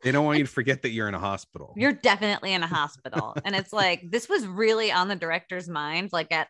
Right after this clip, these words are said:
Speaker 2: all times. Like, we have to make
Speaker 1: <laughs>
Speaker 2: sure they know that this is a hospital
Speaker 1: Yeah.
Speaker 2: and that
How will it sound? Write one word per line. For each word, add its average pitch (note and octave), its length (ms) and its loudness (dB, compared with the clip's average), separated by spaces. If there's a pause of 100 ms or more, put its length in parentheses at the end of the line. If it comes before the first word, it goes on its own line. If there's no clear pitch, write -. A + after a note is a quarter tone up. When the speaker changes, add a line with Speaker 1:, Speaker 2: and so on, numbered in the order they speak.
(120)
Speaker 2:
all D#3+ 260 0
times. E3 520 -8
Like, F3 260 -2 (300)
we D3+ 80 -8
have E3 120 -4
to E3 60 -8
make D3+ 140 -2
Speaker 1:
<laughs> - 20 -8
Speaker 2:
sure C3+ 480 -2 (380)
they E3 160 0
know D3+ 480 0 (440)
that D3 160 -4
this D3 140 -10
is G#3+ 80 -8
a C4+ 80 2
hospital F3+ 840 -2 (200)
Speaker 1:
Yeah. A2+ 120 -2 (320)
Speaker 2:
and C#3 240 -6
that C#3 320 0